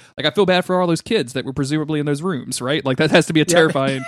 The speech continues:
Speaker 2: <laughs>
Speaker 1: or maybe
Speaker 2: Yeah.
Speaker 1: normal experience for, if you're a student at Xavier's kid, Xavier School for Gifted Children. So
Speaker 2: hopefully the mansion stays together this time.
Speaker 1: Uh,
Speaker 2: Maybe it won't.
Speaker 1: the, uh,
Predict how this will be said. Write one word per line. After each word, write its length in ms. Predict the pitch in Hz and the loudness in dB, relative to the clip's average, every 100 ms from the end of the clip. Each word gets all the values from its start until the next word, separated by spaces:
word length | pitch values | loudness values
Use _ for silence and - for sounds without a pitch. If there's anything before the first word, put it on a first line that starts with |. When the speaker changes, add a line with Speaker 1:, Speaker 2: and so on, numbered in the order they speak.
| - | -8
Speaker 2:
<laughs> 160 | - - | -10 2
Speaker 1:
or 100 | 196 | 4
maybe 300 | 185 208 208 | 6 6 6
Speaker 2:
Yeah. 60 | 202 | 2
Speaker 1:
normal 420 | 185 202 202 196 | 2 2 2 2
experience 540 | 196 - 220 175 147 | 0 -4 -2 0 0
for, 160 | - 139 | 0 0
if 100 | 143 156 | 0 2
you're 120 | 139 | 2
a 40 | |
student 360 | 139 156 143 131 | 2 0 2 2
at 160 | 127 151 | -2 -2
Xavier's 680 | 151 165 151 175 - 156 | -2 2 2 2 -2 -4
kid, 340 | - 156 - - - | 0 -2 -2 -8 -8
Xavier 300 | 139 151 139 | -2 0 0
School 220 | 135 143 127 | -2 -4 -4
for 100 | 127 | -6
Gifted 320 | 120 - 123 | -8 -10 -12
Children. 380 | - - 123 131 | -12 -10 -14 -16
So 260 | - - - _ _ _ _ | -18 -20 -20 _ _ _ _
Speaker 2:
hopefully 300 | 190 196 185 | 0 2 2
the 60 | 160 | 0
mansion 300 | 151 147 139 | 0 -2 -6
stays 220 | - 139 | -6 -6
together 320 | 131 127 123 | -6 -10 -10
this 140 | 127 - | -12 -14
time. 340 | - 160 139 - _ _ _ _ _ _ _ | -14 -14 -14 -16 _ _ _ _ _ _ _
Speaker 1:
Uh, 40 | 135 | -4
Speaker 2:
Maybe 360 | 143 143 135 131 | 0 0 -2 -6
it 100 | 123 | -10
won't. 320 | 120 - - | -16 -16 -16
Speaker 1:
the, 220 | 135 151 156 | -2 2 2
uh, 440 | 147 135 120 | 2 -2 -6